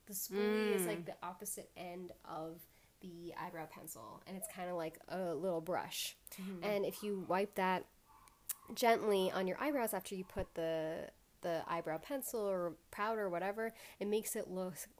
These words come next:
Speaker 1: less intense, like, less like a cave woman.
Speaker 2: Yeah,
Speaker 1: <laughs>
Speaker 2: yeah, so you could blend it with that.
Speaker 1: Exactly.
Speaker 2: Okay. So eyebrows is the biggest mistake and most common.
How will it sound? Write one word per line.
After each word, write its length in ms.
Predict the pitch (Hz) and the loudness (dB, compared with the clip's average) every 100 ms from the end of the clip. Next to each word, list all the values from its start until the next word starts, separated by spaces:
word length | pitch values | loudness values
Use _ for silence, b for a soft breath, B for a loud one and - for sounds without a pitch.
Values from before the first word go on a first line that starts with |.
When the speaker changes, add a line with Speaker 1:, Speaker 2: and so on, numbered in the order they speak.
| - | -6
Speaker 1:
less 540 | 170 170 - - - - | -2 0 4 4 2 -2
intense, 580 | 190 - 180 - - - | -4 -4 -6 -4 -6 -4
like, 200 | 180 - | -6 -4
less 300 | 170 180 - | -6 -4 -4
like 320 | 170 170 - - B B B B B B - | -4 -6 -14 -18 B B B B B B -12
a 60 | - | -8
cave 300 | 220 208 156 | 2 2 2
woman. 280 | 175 - 208 | -4 -2 2
Speaker 2:
Yeah, 380 | 196 196 190 - 285 - | 4 6 6 6 4 4
Speaker 1:
<laughs> 140 | 277 | 2
Speaker 2:
yeah, 380 | 202 175 170 170 | 4 2 2 -2
so 160 | - 180 | -4 -6
you 60 | |
could 120 | 185 | -6
blend 260 | 170 165 156 | -6 -6 -4
it 100 | 151 | -6
with 160 | 156 - | -8 -8
that. 340 | 151 151 156 208 | -6 -6 -6 -10
Speaker 1:
Exactly. 400 | 196 302 381 370 | 0 0 2 0
Speaker 2:
Okay. 160 | 311 339 - - | 0 -4 -10 0
So 440 | - 240 214 202 - | 8 10 8 6 4
eyebrows 560 | 190 190 190 180 190 190 | 6 8 8 8 8 4
is 120 | 185 | -2
the 80 | 170 | 0
biggest 420 | 175 170 175 - | 0 2 -2 0
mistake 420 | 175 - 175 175 | -2 -2 0 -2
and 120 | 156 190 | 0 2
most 220 | 170 - | 2 0
common. 440 | 156 143 135 156 | 0 0 -4 -8